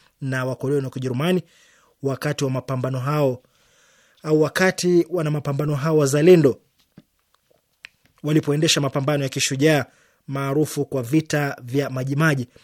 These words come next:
kuanzia mwaka elfu moja mia kenda na tano hadi elfu moja mia kenda na saba dhidi ya wakoloni hao wa Ulaya,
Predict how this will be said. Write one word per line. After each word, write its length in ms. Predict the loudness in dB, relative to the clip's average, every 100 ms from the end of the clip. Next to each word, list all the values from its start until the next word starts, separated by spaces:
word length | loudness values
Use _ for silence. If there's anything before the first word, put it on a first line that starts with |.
| _ -8
kuanzia 340 | -4 -2 -2
mwaka 300 | -2 -4 -6
elfu 300 | -6 -8 -10
moja 460 | -6 -2 0 0 0
mia 120 | -4
kenda 240 | -6 -6
na 120 | -6
tano 340 | -6 -4 -4 -6 _ _ _ _
hadi 220 | -8 -4
elfu 220 | -4 -4
moja 220 | -6 -4 -4
mia 100 | -6
kenda 220 | -8 -8
na 100 | -6
saba 340 | -2 0 -2 -6 -20 _ -10
dhidi 640 | 0 2 4 4 4 0 -4
ya 320 | -4 -2 -4
wakoloni 460 | -6 -8 -6 -6 -4
hao 200 | -4 -2
wa 60 |
Ulaya, 400 | -2 0 0 -2